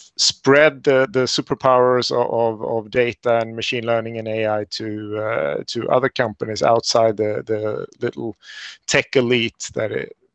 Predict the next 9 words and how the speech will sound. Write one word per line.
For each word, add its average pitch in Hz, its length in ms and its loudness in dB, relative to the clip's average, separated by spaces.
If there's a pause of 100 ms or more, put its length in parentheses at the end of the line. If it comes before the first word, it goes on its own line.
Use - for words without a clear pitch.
(180)
that - 220 -8
currently 117 580 0
are, 110 360 0
are 107 220 -2
running 107 280 -4
ahead 107 220 -4
of 104 100 -6
everybody 104 480 -4
else. - 440 -8